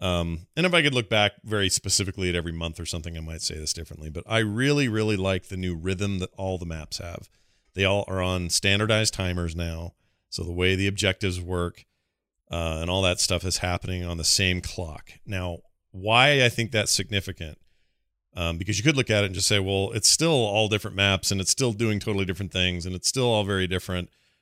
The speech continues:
What difference does the, the standard timers make?" And I think they make a huge difference. And I think this was probably the thinking on Blizzard's side.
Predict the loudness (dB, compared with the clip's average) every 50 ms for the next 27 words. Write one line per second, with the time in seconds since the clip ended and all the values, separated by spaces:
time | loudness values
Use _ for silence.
0 | _ _ -8 -4 -4 -2 0 0 -2 0 0 0 0 2 2 0 0 -2 -4 -6
1 | -6 -4 -2 0 2 2 4 2 2 0 -2 -4 -2 0 0 0 0 0 -2 -4
2 | -6 -10 -10 -12 -14 -18 _ _ _ _ _ _ _ _ _ _ _ _ _ _
3 | _ _ 0 2 2 2 0 -2 2 4 6 6 6 4 0 -2 -2 0 0 0
4 | 0 -2 -4 -8 -2 0 0 0 0 -2 -4 -4 -4 -6 -6 -8 -6 -2 0 2
5 | 2 2 2 0 0 0 0 2 0 0 -4 -4 0 0 2 4 4 4 2 0
6 | 0 0 0 0 -2 -6 -6 -2 0 0 0 0 0 -2 -4 -4 -4 -4 -2 0
7 | 0 2 2 0 0 0 0 0 0 0 -2 -2 -2 -2